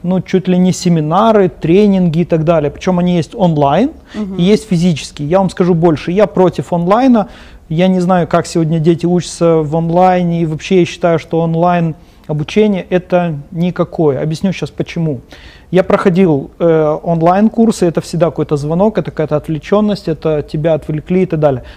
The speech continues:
Speaker 1: Может быть, это зависит от человека, насколько он может погрузиться, да, во все это.
Speaker 2: В обучающий процесс.
Speaker 1: Да,
Speaker 2: Да.
Speaker 1: но на самом деле очень много отвлекающих внешних факторов.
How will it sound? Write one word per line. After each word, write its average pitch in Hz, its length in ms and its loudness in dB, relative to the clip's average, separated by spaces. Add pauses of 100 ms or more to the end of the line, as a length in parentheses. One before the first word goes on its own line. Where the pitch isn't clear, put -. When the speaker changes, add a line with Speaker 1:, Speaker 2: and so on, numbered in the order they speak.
Speaker 1:
Может 190 200 0
быть, 190 160 2
это 175 180 -2
зависит 175 300 0
от 160 120 -2
человека, 156 480 -2
насколько 160 340 -2
он 165 80 0
может 165 200 -2
погрузиться, 165 720 2 (280)
да, 165 140 2
во 160 120 2
все - 220 0
это. 143 340 0
Speaker 2:
В 214 100 -4
обучающий 233 520 -2
процесс. 220 460 -8
Speaker 1:
Да, 165 400 -2
Speaker 2:
Да. 220 200 0
Speaker 1:
но 202 200 4
на 180 120 2
самом 190 300 2
деле 202 180 4
очень 185 220 2
много 190 240 4
отвлекающих 180 680 2
внешних 185 440 2
факторов. 139 480 -4